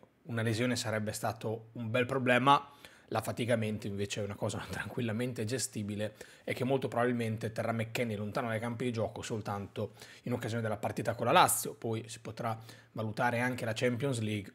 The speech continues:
ma un affaticamento potrebbe essere facilmente riassorbibile per il centrocampista americano nel giro di pochi giorni. E questa è un'ottima notizia. Ieri vi dicevo che sono stato ospite dei ragazzi di Life Bianconera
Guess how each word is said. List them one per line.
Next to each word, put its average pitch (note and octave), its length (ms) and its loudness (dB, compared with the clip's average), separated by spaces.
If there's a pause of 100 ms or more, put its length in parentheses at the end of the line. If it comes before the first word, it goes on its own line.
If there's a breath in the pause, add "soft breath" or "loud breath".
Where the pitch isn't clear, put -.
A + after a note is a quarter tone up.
ma A2 260 -4
un G#2 100 -6
affaticamento F#2+ 760 -6
potrebbe F#2+ 420 -6
essere - 240 -4
facilmente A#2 560 -2
riassorbibile B2 720 2
per G#2+ 160 -4
il G#2+ 80 -4
centrocampista G#2+ 800 -6
americano G#2 580 -2
nel F#2+ 160 -4
giro G#2 300 -2 (320 loud breath)
di A2 100 -2
pochi A2+ 240 -2
giorni. F2+ 480 -4
E - 120 6
questa - 500 0
è C3 260 0
un'ottima A2+ 680 -4
notizia. A2 640 -6 (460 loud breath)
Ieri G3+ 220 12
vi F3 100 6
dicevo D3+ 380 4
che D#3+ 100 4
sono G#3+ 240 2
stato G3 300 6
ospite D#3+ 640 4
dei F3 140 6
ragazzi C3 440 4
di C3 100 -4
Life A2 240 -2
Bianconera G#2 640 -4